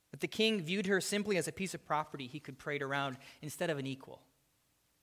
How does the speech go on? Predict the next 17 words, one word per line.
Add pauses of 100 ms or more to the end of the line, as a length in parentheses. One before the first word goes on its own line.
(560)
If
he
had
seen
her
as
an
equal,
perhaps
this
would
have
all
played
out
very
different.